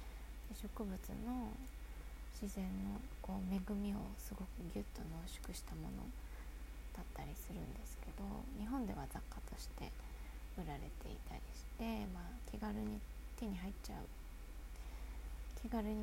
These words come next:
勉強して気軽に手に入っちゃうみたいなのが、私もね、勉強したので、まあ、気軽に手に入れてるんですけど、うん、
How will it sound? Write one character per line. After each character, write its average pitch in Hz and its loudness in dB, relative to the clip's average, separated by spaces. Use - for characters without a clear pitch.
勉 208 4
強 208 2
し - 0
て - 0
気 - 2
軽 196 4
に 190 4
手 202 4
に 190 2
入 185 0
っ - 0
ち - -2
ゃ - 0
う - 0
み 185 2
た - 0
い 160 0
な 156 -2
の - -2
が、 110 0
私 254 0
も 254 2
ね、 254 4
勉 220 4
強 208 2
し - -2
た - -4
の - -2
で、 190 0
ま 196 2
あ、 185 0
気 196 4
軽 185 4
に 190 4
手 - 2
に 190 4
入 196 0
れ 196 2
て 202 2
る 226 4
ん - 0
で 185 2
す - -4
け 226 -2
ど、 220 2
う - 2
ん、 247 0